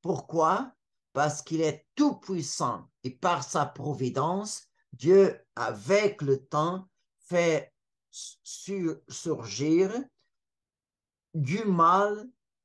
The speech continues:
un plus grand bien.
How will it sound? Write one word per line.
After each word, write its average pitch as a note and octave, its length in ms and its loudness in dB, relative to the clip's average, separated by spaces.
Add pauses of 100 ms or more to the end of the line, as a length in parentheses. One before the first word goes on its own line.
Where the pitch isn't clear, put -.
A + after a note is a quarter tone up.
(360)
un E3 160 -2
plus G#3 320 -4
grand E3+ 540 -2 (340)
bien. C3 600 -2